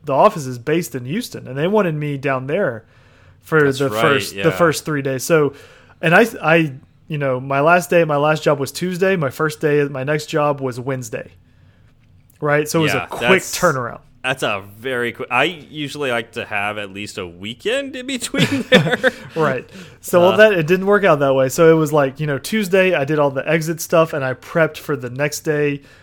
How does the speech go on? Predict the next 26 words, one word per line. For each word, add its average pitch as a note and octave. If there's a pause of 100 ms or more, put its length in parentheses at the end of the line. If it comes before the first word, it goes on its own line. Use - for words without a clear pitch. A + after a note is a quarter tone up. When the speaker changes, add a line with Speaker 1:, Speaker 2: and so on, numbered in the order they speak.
(100)
Speaker 1:
Uh, D3+ (160)
I C3
woke E3
up D3
super F3
early D#3
Wednesday D3
morning. C#3
I A#2+
woke C#3+
up C#3
at A#2+
four, C#3+ (280)
four D#3+
in E3
the D#3+
Speaker 2:
Wow. D#3
Speaker 1:
morning, D3
Speaker 2:
And -
Speaker 1:
and D3
Speaker 2:
you, D3
and B2+
you D3
Speaker 1:
drove. D3+
Speaker 2:
drove B2+
down? B2